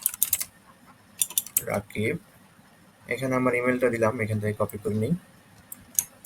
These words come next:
এটা আমার ইমেইল, ইমেইলটা দিলাম, ফোন নাম্বার দিতে পারি জিরো ওয়ান সিক্স ডাবল ফোর ওয়ান নাইন সিক্স টু জিরো ফোর, আর এখানে সিটি দিয়ে দিলাম like ঢাকা।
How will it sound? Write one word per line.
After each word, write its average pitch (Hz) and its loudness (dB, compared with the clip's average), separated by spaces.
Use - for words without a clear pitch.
এটা 117 4
আমার 117 4
ইমেইল, 113 6
ইমেইলটা 113 4
দিলাম, 113 4
ফোন 120 -2
নাম্বার 110 4
দিতে 107 0
পারি 107 2
জিরো 104 0
ওয়ান - 0
সিক্স - 2
ডাবল 104 4
ফোর 120 0
ওয়ান 101 4
নাইন 101 2
সিক্স - -2
টু - -6
জিরো - -2
ফোর, 92 -10
আর 131 0
এখানে 143 4
সিটি 123 4
দিয়ে 131 6
দিলাম 120 4
like 107 4
ঢাকা। 107 -2